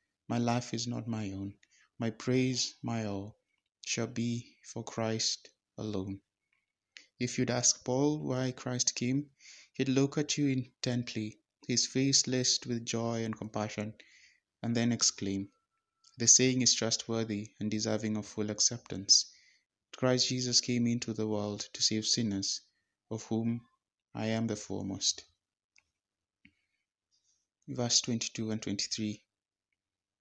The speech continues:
We are told that the events surrounding and the birth of Jesus was a fulfillment of what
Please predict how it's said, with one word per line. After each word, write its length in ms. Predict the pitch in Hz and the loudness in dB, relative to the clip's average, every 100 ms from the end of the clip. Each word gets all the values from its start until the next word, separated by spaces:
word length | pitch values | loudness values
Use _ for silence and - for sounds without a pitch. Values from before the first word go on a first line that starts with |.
| _ | _
We 140 | 120 117 | 0 2
are 60 | |
told 360 | 113 127 127 131 | 2 2 2 2
that 100 | 123 | 0
the 140 | 123 | 0
events 360 | 117 120 120 - | 0 0 4 4
surrounding 640 | 120 120 120 127 110 113 _ _ _ _ | 2 0 0 0 -2 -6 _ _ _ _
and 100 | 110 | -6
the 60 | 117 | -2
birth 260 | 123 120 | 0 0
of 120 | 113 120 | -2 -2
Jesus 580 | 120 117 113 - - - | 0 0 0 -4 -4 -6
was 140 | 113 | -4
a 60 | 120 | -2
fulfillment 680 | 107 110 - 123 120 113 117 | -4 -4 -2 0 0 -2 -4
of 140 | 113 | -6
what 280 | 117 117 | -4 -4